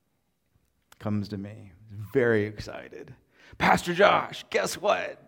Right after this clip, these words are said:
I'm like, "What?" He's like, "I'm a Jew." Super excited that he, you know, he took this test and found out that he's an,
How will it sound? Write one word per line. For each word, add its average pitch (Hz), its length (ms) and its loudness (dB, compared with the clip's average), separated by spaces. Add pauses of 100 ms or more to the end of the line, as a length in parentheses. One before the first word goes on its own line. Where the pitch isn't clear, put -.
(100)
I'm 165 180 -8
like, 165 260 -10
"What?" 202 500 2 (100)
He's 180 140 0
like, 180 180 6 (540)
"I'm 254 220 8
a 262 80 6
Jew." 240 880 10 (3500)
Super 247 400 8
excited 190 720 6
that 160 100 2
he, 165 360 -4
you 165 180 4
know, 147 140 6
he 143 80 4
took 190 180 2
this 180 160 2
test 160 360 -6
and 139 140 -4
found 175 320 4
out 160 260 6
that 135 100 -2
he's 151 180 -4
an, 135 120 -4